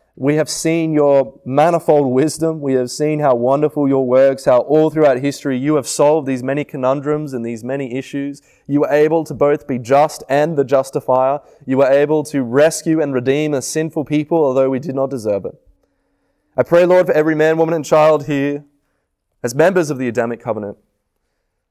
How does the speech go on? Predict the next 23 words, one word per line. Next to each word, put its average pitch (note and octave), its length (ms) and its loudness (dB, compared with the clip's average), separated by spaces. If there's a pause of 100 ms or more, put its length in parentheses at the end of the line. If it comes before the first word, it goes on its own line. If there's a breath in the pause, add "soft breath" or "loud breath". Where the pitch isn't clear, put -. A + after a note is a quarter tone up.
(180)
that B2+ 100 0
you D#3 160 0
would E3 300 -2
cause C#3+ 300 0
them C3 360 -6 (540)
to C3+ 80 -14
have A#2+ 200 0
faith C3 280 0
in B2+ 60 -8
the B2 80 -2
Lord A#2 260 0
Jesus, G#2 640 -10 (260)
that B2 140 -2
they C3 160 2
would C#3+ 160 -4
receive C#3+ 680 -2 (100)
the B2+ 80 -10
promise C3+ 500 -4
of A2 100 -8
the A2+ 60 -4
covenant B2 380 -2
of A#2 80 -8
grace, G2+ 500 -4